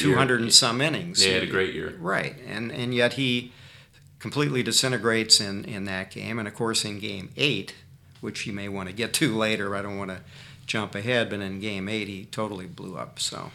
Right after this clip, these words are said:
Speaker 2: After another two losses by Eddie Cicotte and Lefty Williams, the pitchers, the White Sox find themselves, and the country finds them in a stunning four one hole in a best-of-nine World Series.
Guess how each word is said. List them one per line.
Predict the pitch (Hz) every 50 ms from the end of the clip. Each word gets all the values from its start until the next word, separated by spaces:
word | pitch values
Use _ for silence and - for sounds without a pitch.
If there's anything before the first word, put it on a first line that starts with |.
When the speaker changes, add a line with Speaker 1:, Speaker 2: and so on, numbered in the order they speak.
| - - - - _ _ _ _ _ _ _ _ _ _ _ -
Speaker 2:
After | 107 110 - - 120
another | 113 110 107 110 120 143 147 131 - - - _ _ _
two | - - - 165 160
losses | 135 120 104 104 101 - - 95 82
by | - 92 87
Eddie | - 98 107 107 117 101
Cicotte | - - 113 104 90 - 101 92 90 90 - _ _ _ _ _ _ _ _ _ _ _ _ _
and | - 101 95 95
Lefty | 101 107 110 - 127 120
Williams, | 107 95 90 82 82 82 87 - -
the | -
pitchers, | - - 120 113 - - 85 80 - - - _ _ _ _ _ _ _ _ _ _ _ _ _ _ _ _ _ _ _ _ _ _ _ _
the | 95
White | 92 98 113 135 139 -
Sox | - 139 139 139 - -
find | - 113 107 107 107
themselves, | 107 101 - - 107 98 92 - - _ _ _ _ _ _ _ _ _ _
and | - 95
the | 92
country | - - - 147 143 135 - 110 98
finds | - - 98 95 92 -
them | 95 92
in | 87
a | 90
stunning | 90 - - - - - 120 120 127 135 143
four | 131 - - - 123 120 131 139 135
one | 117 113 110 107
hole | 107 92 - 98 87 85 82 80 - _ _ _
in | 98 95
a | 92
best-of-nine | 82 - _ - 110 113 - - - 120 107 104 95 95 95 95 95
World | 92 92 92 92 87
Series. | - - 90 85 85 87 87 - _